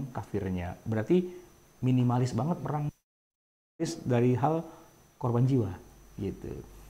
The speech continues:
Film apa ya, The A-Team. Tahu film The A-Team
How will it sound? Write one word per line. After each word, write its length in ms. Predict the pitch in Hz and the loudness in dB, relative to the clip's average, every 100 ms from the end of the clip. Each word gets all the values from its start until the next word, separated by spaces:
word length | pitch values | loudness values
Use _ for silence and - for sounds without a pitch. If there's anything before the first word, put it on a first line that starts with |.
| - _ _ _ _ _ _ _ | -20 _ _ _ _ _ _ _
Film 400 | 113 113 135 131 | -2 0 0 0
apa 240 | - 147 110 | -4 -2 -2
ya, 160 | 95 110 - | -2 -4 -6
The 240 | 113 101 | 0 2
A-Team. 320 | 107 - 104 90 - - - - - | 0 -2 -4 -4 -10 -16 -20 -20 -6
Tahu 160 | 117 113 | -2 0
film 160 | 113 | 0
The 160 | 110 101 | 0 -2
A-Team 180 | 98 | -2